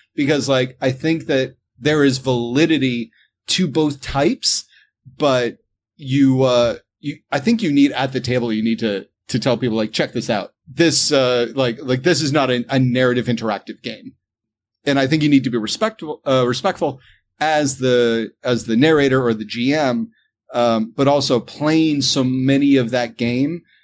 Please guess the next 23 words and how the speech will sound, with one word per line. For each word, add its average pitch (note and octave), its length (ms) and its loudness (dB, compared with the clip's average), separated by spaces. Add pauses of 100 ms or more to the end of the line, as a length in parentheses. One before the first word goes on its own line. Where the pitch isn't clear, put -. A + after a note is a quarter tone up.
(280)
can B2+ 340 2
have, A#2+ 480 -2
uh, A2+ 720 0 (320)
a, B2 60 0
a A#2+ 60 2
weird C3 300 4
expectation B2+ 840 -4
for A#2 200 -6
games A2+ 240 0
that A2+ 120 -2
don't G#2+ 180 -4
allow A2+ 340 -2
it. A3+ 140 0 (300)
Just F#3 400 0
like A#2+ 380 0 (380)
for C#3 260 0
me, C3+ 640 4
coming B2+ 280 0
from A#2 380 0
games A#2 300 -2
where A2+ 100 -4
you A#2 200 -4
absolutely A#2+ 400 -6